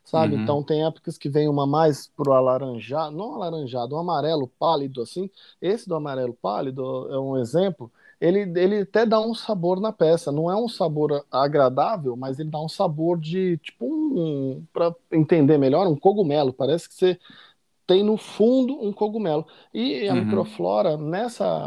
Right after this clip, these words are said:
Speaker 1: época do ano que tá mais fria, né, ela diminui, ela, a multiplicação dela, o surgimento dela, o,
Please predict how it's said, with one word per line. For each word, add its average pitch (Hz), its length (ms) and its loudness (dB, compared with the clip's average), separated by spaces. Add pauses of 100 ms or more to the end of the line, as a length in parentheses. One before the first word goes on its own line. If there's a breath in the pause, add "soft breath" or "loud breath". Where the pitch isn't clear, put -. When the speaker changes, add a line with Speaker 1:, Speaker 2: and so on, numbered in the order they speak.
Speaker 1:
época 151 340 0
do 139 160 -4
ano 127 180 -4
que - 100 -20
tá 117 200 -4
mais 127 360 -4
fria, 175 540 2 (300)
né, 147 400 -2
ela 175 320 4 (440)
diminui, 202 760 2
ela, 160 680 0
a 160 40 -2
multiplicação 160 760 -4
dela, 160 380 2
o 139 60 -2
surgimento 143 560 -4
dela, 147 320 4
o, 127 460 -2